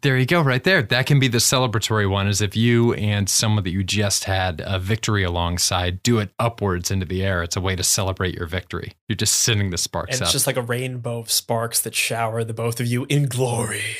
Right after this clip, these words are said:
Speaker 1: But it can also be, like, a good game thing. Like, I'm thinking for the most part, it's your way of expressing, like, "I really respect what you just did there."
Speaker 2: It's a pat on the butt.
Speaker 1: Exactly.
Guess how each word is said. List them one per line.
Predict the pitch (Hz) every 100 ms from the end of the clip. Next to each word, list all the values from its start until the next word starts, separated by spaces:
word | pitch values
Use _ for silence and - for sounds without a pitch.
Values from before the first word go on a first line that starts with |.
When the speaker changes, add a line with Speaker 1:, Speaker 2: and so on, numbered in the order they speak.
| - - _ _ _ _ -
Speaker 1:
But | 113
it |
can | 117
also | 117 117 120
be, | 107 107
like, | 98 95
a | 104
good | 107 95
game | 113 123 120
thing. | - - - -
Like, | 104
I'm | 110 113
thinking | 131 113 113
for | 113
the |
most | 110 123 -
part, | 110 92
it's | 95 -
your | 107
way | 104 110 110 104
of | 101
expressing, | 101 - - 107 - 104 95
like, | 87 87 87 - _ _ _ _ -
"I | 117
really | 117 123 123
respect | 107 - - 104 -
what | 98
you | 92
just | 87 95 -
did | 110 90
there." | 82 76 -
Speaker 2:
It's | - -
a |
pat | 117 - 131
on | 127
the |
butt. | 113 120 101 - _ _ _ -
Speaker 1:
Exactly. | 117 95 82 76 - -